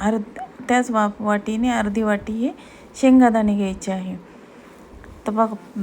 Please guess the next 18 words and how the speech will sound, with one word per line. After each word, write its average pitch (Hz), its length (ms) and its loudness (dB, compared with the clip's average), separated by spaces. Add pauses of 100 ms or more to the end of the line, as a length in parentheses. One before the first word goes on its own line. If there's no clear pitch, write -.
(240)
पाव 220 220 6
वाटी 202 340 0
शेंगादाणे 220 600 2
झालेले 185 380 -4
आहेत. 190 220 -6 (720)
तर - 60 -10
अशा 214 260 -2
प्रकारे 208 400 -2
आता 202 180 -2
हे 226 140 0
तिन्ही 233 380 4
आपल्याला 208 400 0
एकत्र 233 460 -2
भिजत 226 420 0
टाकायचं 196 420 -2
आहे 196 180 -2
चार 208 360 2
तासासाठी. 185 540 -6